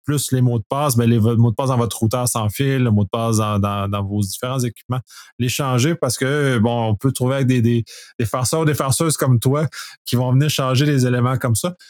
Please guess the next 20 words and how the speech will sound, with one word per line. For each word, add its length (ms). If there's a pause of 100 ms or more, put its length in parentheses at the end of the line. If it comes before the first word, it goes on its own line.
(120)
Cela 220
étant 200
une 80
chose, 440
l'autre, 340
c'est 140
que 80
les 80
malveillants 480
aussi 200
vont 160
faire 120
la 100
même, 200
le 160
même 200
élément 440
que 100
tu 160
mentionnes, 400